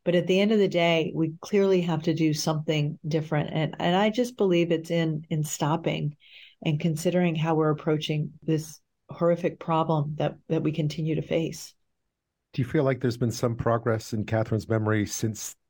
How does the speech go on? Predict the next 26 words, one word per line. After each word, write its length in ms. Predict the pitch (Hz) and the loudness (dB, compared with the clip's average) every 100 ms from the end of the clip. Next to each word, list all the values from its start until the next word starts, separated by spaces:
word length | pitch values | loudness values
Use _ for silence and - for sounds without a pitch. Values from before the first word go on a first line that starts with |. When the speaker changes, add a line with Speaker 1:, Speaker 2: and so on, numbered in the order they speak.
| _ _ | _ _
Speaker 2:
that 200 | 110 - | -2 0
day 180 | - - | 0 0
ten 220 | - 113 | 0 0
years 220 | 110 110 | 0 0
ago 340 | 113 113 113 104 | 0 2 2 2
in 100 | 95 | -2
terms 320 | - 107 98 | -2 -2 -2
of 80 | 98 | -4
trying 260 | - 110 117 | 0 0 0
to 40 | |
figure 320 | - 110 110 | -2 -2 0
out 80 | 113 | 0
what 220 | 113 117 | 0 -2
the 80 | 120 | -4
problem 320 | 117 107 104 | -2 0 0
is 140 | 113 110 | 0 0
and 100 | 95 | 0
how 100 | 110 | 0
to 80 | 98 | -2
stop 360 | - 117 - | -2 -2 0
it? 40 | 117 | 0
I 60 | |
know 160 | 113 123 | 2 2
there's 160 | 120 | 0
been 180 | 120 113 | 0 0
more, 360 | 110 117 110 | 2 2 2